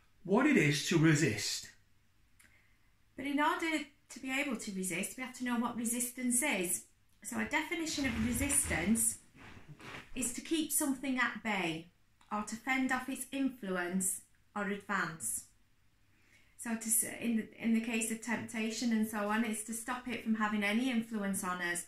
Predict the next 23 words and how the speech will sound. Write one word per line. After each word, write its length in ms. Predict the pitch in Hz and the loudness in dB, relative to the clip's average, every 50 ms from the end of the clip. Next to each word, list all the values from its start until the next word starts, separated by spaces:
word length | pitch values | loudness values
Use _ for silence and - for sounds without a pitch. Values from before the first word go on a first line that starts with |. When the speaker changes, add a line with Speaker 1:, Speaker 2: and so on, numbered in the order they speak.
| - - - - _ | -12 -20 -20 -20 _
Speaker 2:
to 80 | - 226 | -4 0
stop 400 | 214 - - - 247 233 233 - | 2 2 2 2 0 0 0 -2
it 120 | 254 - | -4 0
from 120 | - 226 220 | 2 2 2
advancing 640 | 196 185 175 - 202 202 214 220 - - 262 247 247 | 2 2 -2 -2 0 2 2 2 2 0 0 0 2
into 300 | 247 240 233 233 - 247 | 2 2 0 -2 -2 -2
our 280 | 233 220 214 214 226 220 | 0 0 2 2 2 2
lives 460 | 202 175 165 165 165 165 165 - - - - - _ _ - | 2 0 0 0 -2 -2 -4 -8 -10 -16 -20 -20 _ _ -8
and 120 | 190 190 | -8 -8
to 60 | 185 | -8
keep 380 | - - - 240 220 196 - 233 | -10 -8 -4 -2 -2 -2 -2 -2
it 200 | 202 190 - - - - _ _ - | -4 -4 -4 -6 -12 -20 _ _ -4
at 220 | 190 180 - - | -4 -4 -4 -4
bay. 380 | - 170 165 165 160 160 165 - _ _ _ _ _ _ _ _ _ _ _ - - - - - - - - | -4 -2 -2 -2 -4 -6 -8 -12 _ _ _ _ _ _ _ _ _ _ _ -20 -20 -20 -20 -20 -12 2 6
Speaker 1:
Now, 260 | 220 202 208 202 - - - - _ _ _ | 8 8 8 6 4 -2 -10 -18 _ _ _
James 340 | - 196 196 220 226 - - | 4 8 10 12 12 10 10
makes 240 | 170 165 202 208 - | 6 4 4 4 4
some 180 | 170 170 185 | 4 6 6
really 240 | 175 185 196 190 175 | 8 8 8 8 8
clear 240 | 165 - 185 170 160 | 6 6 6 6 6
statements 520 | - - - 190 208 214 208 202 - - | 6 4 4 4 4 4 4 2 0 0
about 320 | - 131 131 120 104 - - - _ _ _ _ _ - - | 2 2 2 2 2 0 -6 -12 _ _ _ _ _ -18 0
temptation, 880 | - 202 208 202 - - 180 147 143 143 - 185 196 214 208 190 - | 4 4 6 6 6 6 6 8 8 8 8 6 6 6 6 4 2